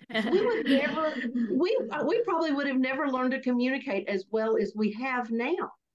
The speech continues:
Speaker 1: It has improved our communications tremendously. But knowing when, and, and marriage savers, Kim's wearing her headset right now. That's all a marriage saver
Speaker 2: Yep,
Speaker 1: is.
Speaker 2: exactly.
Speaker 1: Oh, we see people docking and locking and they're screaming at each other.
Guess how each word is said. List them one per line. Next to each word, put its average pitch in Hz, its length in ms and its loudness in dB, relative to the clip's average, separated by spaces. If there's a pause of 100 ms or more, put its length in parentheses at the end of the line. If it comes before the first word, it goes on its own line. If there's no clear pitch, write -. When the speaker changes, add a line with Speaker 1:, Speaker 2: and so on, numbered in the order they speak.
(220)
Speaker 1:
It 285 200 2
has 247 140 2
improved 247 440 0
our 226 160 0
communications 220 640 0
tremendously. 196 680 -2 (360)
But 240 220 2
knowing 233 880 2
when, 208 260 0 (160)
and, 185 280 0
and 220 220 2
marriage 226 340 2
savers, 185 560 -2 (340)
Kim's 254 200 2
wearing 247 200 0
her 226 80 0
headset 226 460 0
right 196 180 -2
now. 170 220 0
That's 185 200 0
all 214 200 2
a 233 80 2
marriage 226 300 2
saver 202 340 0
Speaker 2:
Yep, 208 340 4
Speaker 1:
is. - 180 -12
Speaker 2:
exactly. 220 680 6 (380)
Speaker 1:
Oh, 269 180 0
we 262 120 0
see 226 240 -2
people 233 340 2
docking 220 420 2
and 202 120 2
locking 208 380 2
and 190 120 0
they're 185 80 2
screaming 226 580 2
at 196 80 2
each 185 220 4
other. 180 280 0